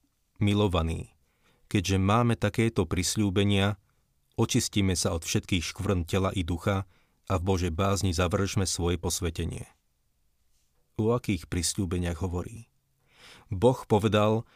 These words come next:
že ak ho budeme poslúchať, bude naším otcom a my budeme jeho synmi a dcérami.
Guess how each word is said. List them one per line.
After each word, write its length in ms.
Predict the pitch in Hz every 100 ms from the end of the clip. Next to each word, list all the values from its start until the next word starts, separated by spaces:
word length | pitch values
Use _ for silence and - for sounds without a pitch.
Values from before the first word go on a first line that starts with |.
| _ _ -
že 160 | 92 101
ak 240 | 110 104
ho 20 | 107
budeme 360 | 110 107 92
poslúchať, 800 | 95 90 - 104 - 107 101 - _ _ -
bude 240 | 95 98 101
naším 400 | 98 92 90 85
otcom 560 | 95 - - 104 107 - _ _ -
a 80 | 95
my 160 | 95 110
budeme 320 | 107 110 107
jeho 320 | 101 92 82
synmi 400 | - 98 92 98
a 80 | 80
dcérami. 640 | - 90 82 80 85 101